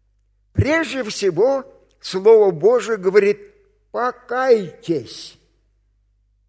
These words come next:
и веруйте в Евангелие». Покаяние. За что и в чем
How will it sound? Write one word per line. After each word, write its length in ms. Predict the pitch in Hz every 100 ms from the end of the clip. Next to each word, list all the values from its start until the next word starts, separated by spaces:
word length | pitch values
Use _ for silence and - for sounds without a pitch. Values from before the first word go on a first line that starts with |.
| _ _ _ _ _
и 240 | 202 226
веруйте 800 | 185 151 202 269 269 269 254 - 240
в 60 |
Евангелие». 1300 | 202 120 156 196 214 190 139 110 117 120 95 92 - - _ _ _ _ _ _ _ _ _ _ _ _ _
Покаяние. 1500 | - 160 170 - 170 151 120 151 117 95 92 - - - - _ _ _ _ _ _ _ _ _ _ _ _ -
За 320 | 107 202 196
что 760 | - - - - 208 139 107 - _ _ _ _ _ _ _ -
и 120 | 196
в 160 | 151
чем 520 | 131 - 254 285 302